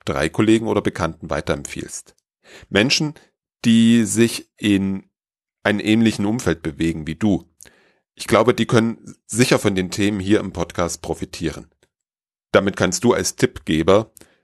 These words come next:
deinen Kollegen und Bekannten helfen und etwas Gutes tun. Ich ge-, denke, gerade die heutige Folge eignet sich für eine Weiterempfehlung auf jeden Fall. Apropos Weiterempfehlung. Ich habe letzte Woche gelernt,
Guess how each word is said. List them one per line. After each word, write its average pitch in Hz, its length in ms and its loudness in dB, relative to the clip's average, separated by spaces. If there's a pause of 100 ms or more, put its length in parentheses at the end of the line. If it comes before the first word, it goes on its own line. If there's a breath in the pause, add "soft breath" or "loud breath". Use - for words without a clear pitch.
(180 soft breath)
deinen 92 220 4
Kollegen 92 340 2
und 82 140 -4
Bekannten 85 420 -4
helfen 87 280 0
und 85 100 -4
etwas 80 260 -6
Gutes - 360 -10
tun. - 160 -14 (560 loud breath)
Ich - 140 -12
ge-, 110 160 4
denke, 135 380 2
gerade 110 360 2
die 104 100 2
heutige 101 380 2
Folge 82 500 0 (140)
eignet 95 440 0
sich - 220 -2
für 76 140 2
eine 76 280 -6
Weiterempfehlung 78 1080 -4
auf 82 200 -10
jeden 73 240 -8
Fall. - 260 -12 (1300 loud breath)
Apropos 160 480 0
Weiterempfehlung. 76 760 -2 (540 soft breath)
Ich - 80 -4
habe 117 160 4
letzte 117 340 0
Woche 113 220 0
gelernt, 85 500 -2